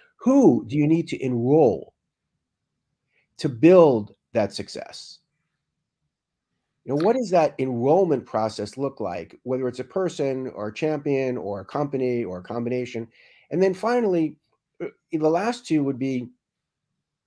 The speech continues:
you know, when you achieve success, what are people gonna say about you and your company? What do you stand for? What is your brand? What is your image?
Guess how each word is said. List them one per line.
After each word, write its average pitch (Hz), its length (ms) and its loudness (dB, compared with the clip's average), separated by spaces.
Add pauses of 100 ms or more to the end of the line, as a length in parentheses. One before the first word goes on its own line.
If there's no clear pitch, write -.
(1120)
you 165 80 0
know, 170 80 4
when 202 220 4
you 214 260 -2
achieve 311 400 0
success, - 800 -8 (400)
what 220 140 0
are 269 40 0
people 226 300 -6
gonna 156 160 0
say 139 240 0
about 110 300 -2
you 120 260 -2
and 101 140 -4
your 92 80 -8
company? 95 420 -8
What 170 140 -4
do 214 80 -4
you 196 100 -4
stand 117 500 -4
for? 90 220 -10
What 151 160 -4
is 196 140 -6
your 175 100 -2
brand? 104 340 -4
What 147 160 -2
is 151 140 -4
your 135 140 -4
image? 87 580 -10